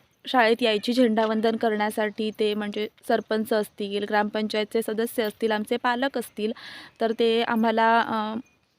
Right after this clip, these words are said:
आपल्या देशाबद्दल, देशाला स्वातंत्र्य मिळालं त्याबद्दल,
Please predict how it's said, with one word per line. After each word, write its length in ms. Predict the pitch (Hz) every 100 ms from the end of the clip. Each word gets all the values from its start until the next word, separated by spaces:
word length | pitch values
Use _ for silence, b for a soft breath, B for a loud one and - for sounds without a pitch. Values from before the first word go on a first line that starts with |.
| _ _ -
आपल्या 240 | 240 240
देशाबद्दल, 760 | 226 233 254 214 226 208 214 214
देशाला 320 | 233 226 240
स्वातंत्र्य 540 | 262 240 - 233 233 240
मिळालं 340 | 233 226 220 226
त्याबद्दल, 760 | 240 233 226 214 - 202 208